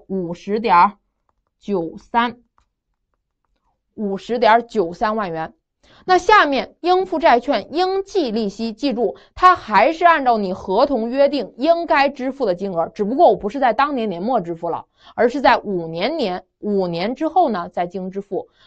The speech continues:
所以它的金额和这边的应付利息的金额也是对应的六十，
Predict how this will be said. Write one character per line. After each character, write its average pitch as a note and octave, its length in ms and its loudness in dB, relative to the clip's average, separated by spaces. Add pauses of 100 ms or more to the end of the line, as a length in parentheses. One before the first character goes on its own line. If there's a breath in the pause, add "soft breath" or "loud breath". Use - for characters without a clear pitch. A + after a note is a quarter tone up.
所 - 140 2
以 F#4 80 6
它 G#4 240 4
的 E4+ 120 2
金 A#3 180 -4
额 G3 160 2
和 G#3 320 2 (240 soft breath)
这 E4 180 4
边 C#4 160 -2
的 C4 100 -4
应 D#4+ 260 0
付 E4 160 -6
利 A#3 120 -4
息 G#3 140 -8
的 G3+ 100 0
金 G3+ 160 -6
额 F#3 180 -6
也 F3+ 280 -2
是 G3+ 260 2
对 A3+ 220 -4
应 G3 240 -6
的 D#3 160 -6 (340)
六 G#3 180 -4
十， - 300 -10